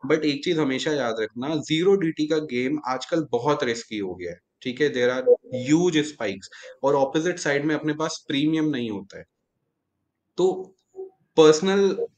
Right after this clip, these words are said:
opinion ये है कि इसको ज़ीरो डी टी avoid करो। जब at least मेरे पास थोड़ा बहुत premium हो ना,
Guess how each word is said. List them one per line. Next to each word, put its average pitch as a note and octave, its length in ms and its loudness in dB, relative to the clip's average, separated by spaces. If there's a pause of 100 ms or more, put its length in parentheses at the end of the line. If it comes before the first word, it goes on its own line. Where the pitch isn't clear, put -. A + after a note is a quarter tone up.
(260)
opinion E3 560 0
ये D#3+ 200 0
है D#3+ 220 0
कि F3 140 -10
इसको D#3+ 420 -2
ज़ीरो F#3+ 380 0
डी F#3 160 0
टी D3+ 140 0
avoid G#2 340 -2
करो। F2+ 240 -12 (240)
जब D3 140 -2
at D3+ 260 -4
least G3 200 -6
मेरे E3 160 -4
पास F3 240 -6
थोड़ा D#3+ 140 -2
बहुत F#3+ 240 -8
premium D3 400 -2
हो C#3+ 140 -4
ना, A#2+ 160 -6